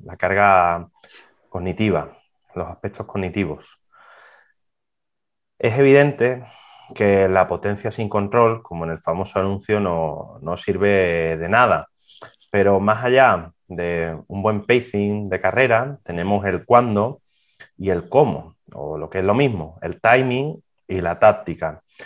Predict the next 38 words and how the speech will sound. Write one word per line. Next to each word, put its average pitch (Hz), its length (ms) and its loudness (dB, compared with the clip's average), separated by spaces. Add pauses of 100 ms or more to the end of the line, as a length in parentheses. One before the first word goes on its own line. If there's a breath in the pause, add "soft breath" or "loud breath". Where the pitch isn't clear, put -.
(320 loud breath)
Tenemos 117 360 0
una 131 200 0
tesis 127 460 2
completa 123 800 0 (120)
de 82 420 -4
un 92 160 -6
autor, 131 520 2 (140)
Andrew 92 260 -8
Novak, 123 520 2
en 80 120 -16
concreto 85 400 -6
para 87 260 4
el 85 80 -2
mountain 87 360 -4
bike, 127 420 2 (560 soft breath)
y 120 600 0 (100)
también 113 340 2
tenemos 139 340 2
artículos 135 500 0
como 98 580 -2 (200)
el 92 140 -16
que - 80 -8
vamos 98 280 0
a - 20 0
hablar 104 260 6
hoy, 113 220 4
de, 101 200 -6
que - 120 -8
nos 90 100 -6
habla 104 220 4
de 113 80 2
la 98 160 2
carga 104 280 0
cognitiva, 92 580 -4
que - 100 -20
sería 92 220 -4
un 101 80 -6
poquito 117 500 0